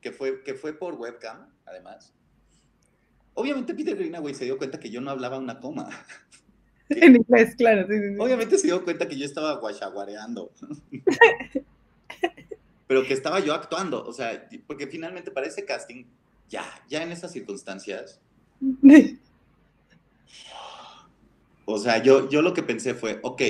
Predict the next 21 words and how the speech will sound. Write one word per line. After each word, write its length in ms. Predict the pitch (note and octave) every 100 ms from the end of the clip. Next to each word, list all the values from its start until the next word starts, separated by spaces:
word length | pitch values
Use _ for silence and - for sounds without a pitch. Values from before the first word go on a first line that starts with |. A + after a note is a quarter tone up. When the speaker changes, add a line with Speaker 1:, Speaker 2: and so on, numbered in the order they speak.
| - - - _ _ _ _ _
Speaker 1:
ok, 200 | C3+ C3+ A#2 G2 - _ _
está 220 | A#2 B2+
bien, 300 | C3+ B2 G2+
que 140 | - C3
digan 540 | F3 E3+ F#3 A3+ - _ _ _ _ _ _ -
que 100 | C3+
tu 120 | C3
inglés 600 | B2 C3 C3+ D#3+ D#3 -
es 280 | - B2+ -
muy 320 | B2 C3+ C3+
malo, 440 | B2 A2 G2+ E2 D#2 _ _ _ _ _ _ _
sí, 340 | - G2+ F#2 _ _ _ _ _ _
pero 200 | B2 A#2
que 100 | D3
no 140 | D3 E3
digan 360 | C#3+ C#3 C3 - _ _ _ _ _ _ _
que 100 | -
eres 180 | G#2+ G#2
un 120 | G#2
mal 140 | F#2 E2+
actor. 280 | - -